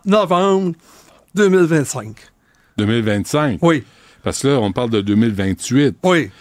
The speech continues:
Speaker 2: Puis on attend deux mille vingt-huit pour
Speaker 1: Oui.
Speaker 2: commencer à, à rentabiliser le stade,
Speaker 1: Oui.
Speaker 2: puis à organiser des foires, puis des rencontres, puis des concerts, puis tout ce que vous voulez.
Speaker 1: Exact.
Speaker 2: Mais vous, vous annoncez ça pour deux mille vingt-cinq.
Speaker 1: Oui, facile, là.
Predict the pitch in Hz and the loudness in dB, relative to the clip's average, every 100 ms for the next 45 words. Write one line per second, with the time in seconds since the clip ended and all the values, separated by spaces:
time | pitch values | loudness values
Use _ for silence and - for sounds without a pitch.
0 | - - 117 104 110 95 131 127 117 110 | -20 -6 -2 0 0 0 -2 0 2 0
1 | 113 107 92 - 143 135 156 180 113 110 | 0 -2 -4 -2 -2 0 0 0 0 -2
2 | 101 143 143 - - - - 98 92 131 | -2 0 0 -2 -12 -20 -8 -6 -2 -2
3 | 123 131 117 113 95 131 117 92 - 131 | -2 -2 0 0 0 0 0 -2 -2 0
4 | 147 151 156 90 - - 190 196 117 107 | 2 2 0 -4 -12 -4 -2 -2 0 0
5 | 107 135 127 104 - 131 131 139 - 110 | 2 2 4 2 2 0 0 0 -2 -2
6 | 107 107 104 143 139 123 113 107 104 110 | 0 -2 -2 0 -2 -2 -2 -2 0 -2
7 | 107 - 123 127 107 104 - - 135 117 | -2 -2 -2 -2 -2 -4 -4 -4 0 2
8 | 113 104 123 156 139 - _ _ _ _ | 2 2 2 2 -2 -6 _ _ _ _
9 | _ _ _ 95 92 151 143 107 117 120 | _ _ _ -6 0 2 2 2 0 2
10 | 120 - 113 156 139 113 110 131 135 127 | 0 0 -2 0 0 0 2 2 2 0
11 | 117 - 117 95 240 165 110 - 175 226 | -2 -2 -2 0 0 0 -4 -4 0 0
12 | 160 120 107 | 0 -4 -12